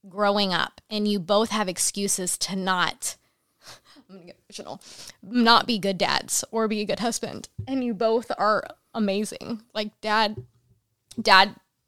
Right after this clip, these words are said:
can I say that? I'm not gonna go into detail, but Dad had abuse in his childhood. And Mike, where there wasn't abuse, there was, you weren't with your mom and your dad. It wasn't perfect and peachy. And you both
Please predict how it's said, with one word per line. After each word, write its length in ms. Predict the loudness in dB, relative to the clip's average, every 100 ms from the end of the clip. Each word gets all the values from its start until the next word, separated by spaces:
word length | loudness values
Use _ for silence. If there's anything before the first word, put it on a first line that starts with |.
| _ _ -8
can 120 | -4
I 80 | -2
say 240 | -4 -6
that? 240 | -4 -6 -4
I'm 100 | -6
not 120 | -6
gonna 140 | -6 -4
go 120 | -4
into 120 | -4
detail, 300 | -8 -8 -8
but 160 | -8 -4
Dad 380 | 0 2 2 -2 _ _ _ _ _ -6
had 380 | 4 6 6 4 -2
abuse 500 | 0 2 0 0 -2
in 140 | 0
his 180 | 0 0
childhood. 640 | 2 4 4 2 0 0 -4
And 380 | -4 -2 -2 -4 -12 -20 -10
Mike, 400 | -2 0 -2 -4 -10
where 160 | -4
there 140 | 0 2
wasn't 280 | 2 2
abuse, 380 | 0 -2 0 0
there 180 | 0 0
was, 300 | 2 0 -4 -8
you 200 | -8 -4
weren't 300 | -2 0 0
with 200 | -2 -2
your 100 | -4
mom 240 | -2 -2 -2
and 120 | -2
your 120 | -2
dad. 400 | 0 0 0 -2
It 100 | -2
wasn't 400 | 0 0 -2 -8 _ -8
perfect 500 | -6 -2 0 -2 -4
and 320 | -6 -4 -6 -10 -20 _ _
peachy. 580 | -8 -4 -2 -2 -2 -2
And 380 | -4 -4 -6 -10 -16
you 240 | -18 -16 0
both 500 | 4 6 4 -2 -16